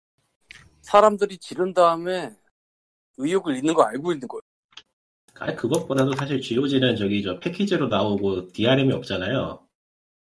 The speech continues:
Speaker 2: 인스톨로 배포가 되고 디알엠이 없기 때문에 사실 불법 복제를 하자면은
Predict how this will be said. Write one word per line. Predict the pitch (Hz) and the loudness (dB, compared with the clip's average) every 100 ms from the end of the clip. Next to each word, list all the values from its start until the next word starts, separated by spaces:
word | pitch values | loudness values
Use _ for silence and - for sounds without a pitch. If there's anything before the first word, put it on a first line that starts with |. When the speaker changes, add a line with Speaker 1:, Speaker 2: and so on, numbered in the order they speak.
| _ | _
Speaker 2:
인스톨로 | 104 113 - 117 110 101 92 - - - - | -6 -4 0 2 2 0 -2 -6 -14 -14 -12
배포가 | - - 113 | -2 2 2
되고 | 107 104 | 0 -2
디알엠이 | 113 123 120 | 2 2 2
없기 | 90 - - | -2 -6 -6
때문에 | 98 95 110 95 | -4 -2 -4 -4
사실 | - 127 | -6 -12
불법 | - - 131 | -10 -8 -8
복제를 | 131 - 117 | -6 -2 -2
하자면은 | 131 143 139 113 113 104 - | 0 0 2 2 0 -2 -6